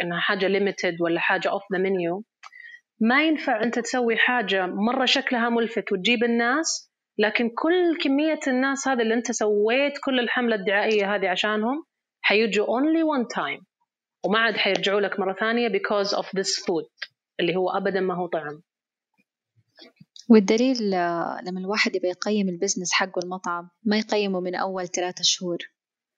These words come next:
Speaker 2: بعد سنة الناس
Speaker 1: بالضبط.
Speaker 2: بترجع تاني، الشغل ماشي ولا لا، هو بس كده it's a curve، علي علي في البداية وبعدين نزل.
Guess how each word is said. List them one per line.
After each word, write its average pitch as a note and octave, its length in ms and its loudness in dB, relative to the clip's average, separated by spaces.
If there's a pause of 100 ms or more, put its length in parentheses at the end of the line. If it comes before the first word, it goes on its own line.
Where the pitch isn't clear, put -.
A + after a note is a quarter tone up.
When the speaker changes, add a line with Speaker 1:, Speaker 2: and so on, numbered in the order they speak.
(340)
Speaker 2:
بعد F3+ 200 4
سنة E3+ 320 -2 (760)
الناس F#3+ 300 4
Speaker 1:
بالضبط. F3+ 160 -2
Speaker 2:
بترجع F#3 260 -2
تاني، G#3 680 -6 (340)
الشغل F#3 440 2
ماشي A3 680 0 (320)
ولا F3+ 240 2
لا، F#3 240 0
هو F#3 200 -2
بس G#3 220 2
كده F#3 400 0
it's F3+ 400 -2
a - 20 -6
curve، B3 600 0 (420)
علي G3 280 4
علي A3+ 280 2
في - 100 -4
البداية G3+ 460 0
وبعدين F#3 560 -4
نزل. F#3 200 -2